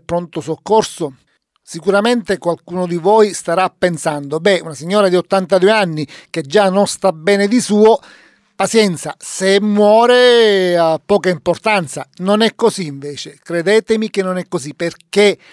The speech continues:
tutti abbiamo diritto a ricevere le cure necessarie. È chiaro, non a discapito di altri che stanno peggio di te, ma tutti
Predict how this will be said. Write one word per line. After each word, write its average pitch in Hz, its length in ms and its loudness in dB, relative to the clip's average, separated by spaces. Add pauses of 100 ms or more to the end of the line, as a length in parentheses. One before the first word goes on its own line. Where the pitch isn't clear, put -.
(340)
tutti - 680 -2
abbiamo 180 800 -2
diritto 202 800 0
a 185 120 -2
ricevere 180 640 0 (160)
le 202 280 -2
cure 185 380 0
necessarie. 165 640 -4
È 131 100 -18
chiaro, 214 300 2 (300)
non 233 340 2
a 233 60 4
discapito 202 580 -2
di 196 120 -2
altri 208 320 0
che 185 120 -2
stanno 202 400 -2
peggio 196 320 2
di 175 120 0
te, 208 280 0 (220)
ma 170 160 -4
tutti 254 460 2